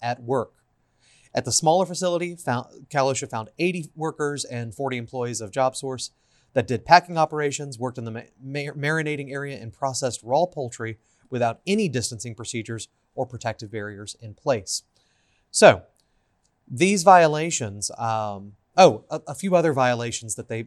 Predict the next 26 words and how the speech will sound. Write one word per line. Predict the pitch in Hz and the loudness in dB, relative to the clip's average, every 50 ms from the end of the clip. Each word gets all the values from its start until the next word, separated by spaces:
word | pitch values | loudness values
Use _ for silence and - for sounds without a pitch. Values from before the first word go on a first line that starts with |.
| - 117 | -10 -10
they | 123 117 | -10 -6
said | 107 - 127 117 113 113 | -4 -2 -2 -4 -4 -6
made | 117 117 117 110 | -8 -10 -10 -10
it | 98 110 | -12 -8
worse. | 117 139 143 117 98 - - | -4 -2 -2 -2 -2 -4 -8
Uh, | 123 120 | -8 -10
this | 120 123 123 | -10 -12 -12
is | 123 117 | -10 -10
important. | 113 104 - 147 143 123 104 95 - _ _ _ _ _ _ _ _ _ _ _ _ _ _ _ _ _ _ _ _ _ _ _ _ _ _ _ _ _ _ _ _ _ _ _ _ _ _ _ _ _ _ - | -10 -6 -4 -4 -4 -4 -8 -16 -20 _ _ _ _ _ _ _ _ _ _ _ _ _ _ _ _ _ _ _ _ _ _ _ _ _ _ _ _ _ _ _ _ _ _ _ _ _ _ _ _ _ _ -2
<clears throat> | - 196 175 147 123 107 98 - _ _ _ _ _ _ 131 | 0 2 2 2 0 -4 -8 -12 _ _ _ _ _ _ -10
They, | 120 117 151 143 135 131 131 127 127 123 127 127 - _ _ _ _ _ _ _ _ _ _ - 156 139 - - - | -2 2 4 4 4 4 4 2 0 -2 -4 -6 -10 _ _ _ _ _ _ _ _ _ _ -18 -16 -16 -10 -4 0
uh, | 147 139 139 139 | 2 2 2 2
the, | 123 147 147 143 | 0 0 -2 -2
both | 139 117 165 180 208 214 233 | 2 6 8 8 8 8 6
employers | 226 208 185 - - 202 180 143 120 107 110 131 135 - - - _ _ _ _ _ _ _ _ | 0 -4 -4 -4 0 2 4 4 4 2 -2 -6 -8 -8 -10 -12 _ _ _ _ _ _ _ _
failed | - - - - - - 190 190 190 170 131 113 107 107 117 - - - | -20 -20 -20 -6 0 4 4 4 6 4 2 2 0 -2 -6 -10 -12 -14
to | - 113 | -12 -8
train | - - - - 180 190 214 247 240 196 139 | -8 -6 -2 0 2 2 4 2 2 2 0
workers | 127 117 107 - 110 110 101 | 0 -2 -2 -4 -6 -6 -4
on | 117 110 113 | -6 -6 -6
the | 110 | -8
hazards | 104 127 123 120 120 127 120 - | -6 -6 -4 -4 -4 -6 -8 -8
presented | - - 120 120 120 120 | -10 -10 -8 -8 -6 -2
by | 110 113 110 | -2 -2 -2
the | 107 | -2
virus | 101 104 104 107 127 160 - - - | -2 -4 -4 -4 -6 -6 -6 -6 -6